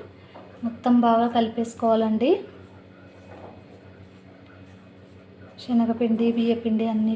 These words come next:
కలిసేట్టు ఒకసారి ఇలా కలిపేసుకున్నామంటే మురుకులు అయితే చాలా టేస్టీగా వస్తాయండి. ఇప్పుడైతే ఇందులోనే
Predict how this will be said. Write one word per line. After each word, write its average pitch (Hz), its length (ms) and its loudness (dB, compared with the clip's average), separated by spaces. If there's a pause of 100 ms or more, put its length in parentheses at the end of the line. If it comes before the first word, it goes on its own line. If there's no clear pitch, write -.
కలిసేట్టు 220 520 -4 (800)
ఒకసారి 233 520 -2
ఇలా 226 220 0
కలిపేసుకున్నామంటే 214 960 -4 (2250)
మురుకులు 240 340 -2
అయితే 254 160 -2 (100)
చాలా 226 200 2 (120)
టేస్టీగా 226 480 -2
వస్తాయండి. 226 580 -2 (1080)
ఇప్పుడైతే 247 460 4
ఇందులోనే 233 440 4